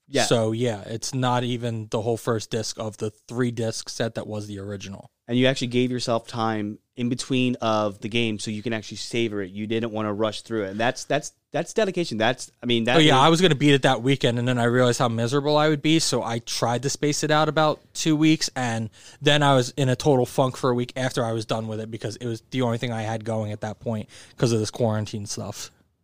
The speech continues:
Speaker 1: Oh my gosh. I mean, I, it's, it's definitely on my list to play. Um,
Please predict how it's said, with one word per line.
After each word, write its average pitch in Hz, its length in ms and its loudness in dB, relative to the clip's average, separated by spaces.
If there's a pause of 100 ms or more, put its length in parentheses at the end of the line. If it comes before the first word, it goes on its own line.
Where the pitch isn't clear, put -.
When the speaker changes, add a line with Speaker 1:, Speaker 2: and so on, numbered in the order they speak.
(260)
Speaker 1:
Oh 92 140 -8
my 85 140 -12
gosh. 92 400 -4
I 113 100 -2
mean, 123 160 2
I, 127 140 2
it's, 147 260 0
it's 180 220 0
definitely 226 240 0
on 196 120 4
my 175 100 2
list 147 260 2
to 143 60 -6
play. 135 440 4
Um, 110 520 0